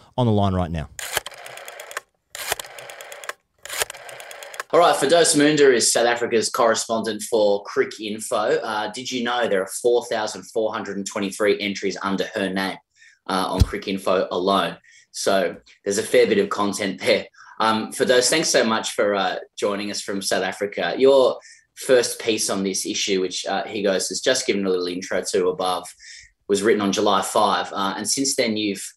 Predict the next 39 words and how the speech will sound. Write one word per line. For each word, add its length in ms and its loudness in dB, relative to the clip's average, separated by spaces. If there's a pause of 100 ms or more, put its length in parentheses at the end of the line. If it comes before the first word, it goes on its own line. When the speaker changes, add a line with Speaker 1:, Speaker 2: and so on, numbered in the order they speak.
Speaker 2:
covered 260 2
it 100 0
comprehensively 840 -2
for 160 -6
Cricinfo, 720 -4
uh, 220 -4
and 100 0
I 240 0
recommend 380 0
anyone 240 -2
listening 400 -6 (540)
to 80 -2
find 300 2
these 140 2
pieces 300 2
and 100 0
to 140 2
read 200 4
them 140 0
themselves. 640 2
But 160 0
to 100 -2
start, 400 0
for 60 -2
those 320 4
listening 340 0
who 100 -4
aren't 200 -2
aware 340 -2
of 100 -8
what 220 -6
Cricket 240 -4
South 140 -2
Africa's 400 -4
social 260 0
justice 380 -2
and 80 -2
nation 340 -2
build, 300 2